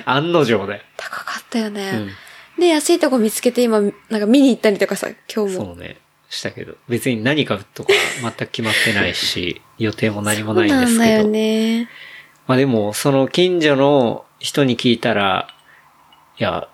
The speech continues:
Speaker 1: うちは仕事で持ってるけど、もう絶対シェアカーでいいと思うよ」みたいなこと言われたよね。
Speaker 2: 言ってた。
Speaker 1: <laughs> とかね。
Speaker 2: 圧倒的に高いと。
Speaker 1: うん。
Speaker 2: だから、台東区は高いから墨田区に行けって言われたもんね。
Speaker 1: ね。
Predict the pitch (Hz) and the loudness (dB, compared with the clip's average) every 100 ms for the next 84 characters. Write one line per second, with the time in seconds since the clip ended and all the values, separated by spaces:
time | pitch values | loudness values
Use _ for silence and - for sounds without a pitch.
0 | - 107 - 151 139 - 139 151 160 160 | -12 -6 -4 -2 0 2 2 2 4 2
1 | 156 151 - 120 104 98 92 95 127 107 | 2 -2 -2 -4 -2 -4 -6 -4 -2 -4
2 | - 117 131 127 - _ - 160 160 143 | -6 -2 0 0 -4 _ -2 2 2 0
3 | - - - _ - - - 143 143 156 | -4 -20 -20 _ -8 -2 2 2 0 -2
4 | 120 107 127 127 107 95 - 240 117 - | 0 0 0 0 -2 -2 0 0 0 0
5 | 160 - 131 110 110 107 - 107 - - | -2 0 0 0 0 -2 -2 -4 -6 -12
6 | - _ _ 233 214 226 - 196 - - | -14 _ _ -6 -4 -2 0 0 -2 -6
7 | - - - - - - - - - - | -8 -10 -10 -10 -12 -18 -12 -10 -10 -14
8 | - - - - - 254 277 262 - - | -18 -20 -20 -10 -4 0 2 2 -2 -2
9 | 285 262 - - - - - - 98 - | 2 2 0 -6 -8 -20 -20 -18 -18 -18
10 | - 240 233 220 - _ - 320 359 381 | -8 -4 -4 -6 -10 _ -4 2 2 4
11 | 415 370 247 226 - 233 226 - 269 330 | 2 4 0 -2 -6 -6 -4 -2 4 4
12 | 392 320 208 233 233 190 180 175 - 156 | 6 4 2 2 2 2 0 -4 -8 -10
13 | 131 113 117 | -4 -2 -4